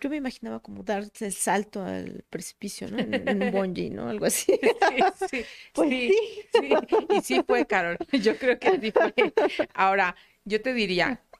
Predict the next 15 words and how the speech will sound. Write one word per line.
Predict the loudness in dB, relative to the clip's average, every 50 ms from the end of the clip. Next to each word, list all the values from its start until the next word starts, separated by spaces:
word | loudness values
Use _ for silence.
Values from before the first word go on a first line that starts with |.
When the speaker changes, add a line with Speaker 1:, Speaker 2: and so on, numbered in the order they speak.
| _ _ _ _ _
Speaker 2:
fue, | _ -2 0 0 -2 -4 -8 _ _ _ -18
¿qué, | -18 -18 _ _ _ _ _
cuál | -4 -4 -4 -2
fue | -2 -2 -4
tu, | -2 -2 -2 -2 0 0 -2 -4 -8 -12 _
tu, | -10 -8 -6 -4 -4 -4 -6 -8 -10 -14 -12 -10
tu | -10
experiencia | -10 -10 -10 -4 -2 -2 -2 -2 -2 -4 -4 -4 -4 -4 -2 -2 -2 -2 -4 -6 -8
en, | -8 -8 -6 -6 -8 -10 -12 -10
en | -8 -8 -6 -6 -6 -6
este | -6 -8 -8 -10
ejercicio? | -10 -10 -10 -14 -14 -16 -14 -14 -14 -14 -14 -14
O | -12 -12
sea, | -8 -6 -6 -6 -4 -6 -8 -10 -12 _ _ _ _ _ _ _ _ _ _ _ _ _ _
eh, | -14 -12 -12 -10 -10 -12 -14 -16 -20